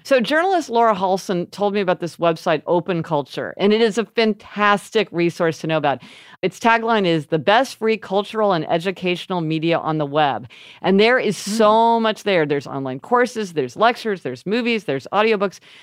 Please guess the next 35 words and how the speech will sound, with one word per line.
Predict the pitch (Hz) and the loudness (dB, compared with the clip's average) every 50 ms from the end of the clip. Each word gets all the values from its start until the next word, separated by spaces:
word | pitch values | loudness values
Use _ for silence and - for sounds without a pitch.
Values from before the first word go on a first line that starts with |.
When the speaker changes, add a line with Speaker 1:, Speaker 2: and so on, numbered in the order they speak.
| - _ _ - | -20 _ _ 0
Speaker 1:
Um, | - 196 202 196 - | 2 2 2 2 0
so | - - 220 | 0 0 0
if | 202 170 | 0 0
you | 226 208 | 0 -2
just | 226 220 - | -2 -2 -2
go | - 226 | 0 0
to | 190 - - | 2 2 2
open | - 202 208 233 226 202 | 2 0 0 0 -2 -4
culture | - - 180 185 - - 220 214 | -2 -2 -4 -4 -2 -2 -2 0
dot | 202 190 196 - - | 0 0 0 -2 -6
com | 190 190 190 190 196 196 202 208 208 | -6 -4 -2 0 0 0 0 0 -2
and | - - 165 135 - | -4 -4 -6 -6 -4
just | 180 170 - - | -6 -6 -6 -8
cruise | - - - 180 202 214 208 175 196 | -16 -10 -4 -2 0 0 2 2 2
around, | 170 156 151 147 156 165 185 220 240 - _ - - - _ _ _ - | 2 2 2 2 2 2 0 0 -2 -6 _ -18 -20 -20 _ _ _ -6
you | 175 185 240 | -2 0 0
will | 247 240 233 208 | 2 2 0 0
find | - - 196 190 185 180 180 - - | -2 -4 -4 -2 -2 -2 -4 -4 -6
lots | 143 147 156 160 160 165 170 - - | -4 -2 2 4 4 4 2 0 -2
and | 214 196 | -4 -4
lots | 180 165 156 156 156 - | -2 0 0 -2 -2 -4
of | 175 147 | -8 -12
stuff, | - - - - 165 160 190 247 247 - - - - - | -12 -10 -4 0 2 2 2 2 0 -6 -16 -20 -10 -4
all | - 160 160 170 165 | 0 2 2 2 0
for | - - 190 | -2 -4 -6
free. | - - 156 160 160 160 170 208 247 254 247 - - - - - _ _ - | -6 -4 -4 -2 -2 0 0 -2 -2 -4 -6 -10 -18 -20 -20 -20 _ _ -4
And | - 196 202 196 196 196 196 196 - | 0 2 4 4 4 4 2 0 0
it's | - 208 180 - | -2 -2 -2 -4
just | - 262 - - | -6 -10 -8 -8
a | 240 | -8
great | 165 - 151 160 185 196 180 - - | -8 -4 -2 0 0 0 0 -2 -4
thing | 214 196 190 | -4 -4 -4
to | - 175 170 | -4 -4 -4
know | 151 143 143 151 156 175 | -2 -2 0 2 2 2
about | 208 226 262 269 269 285 294 294 277 - | 2 2 0 0 0 0 0 -2 -4 -6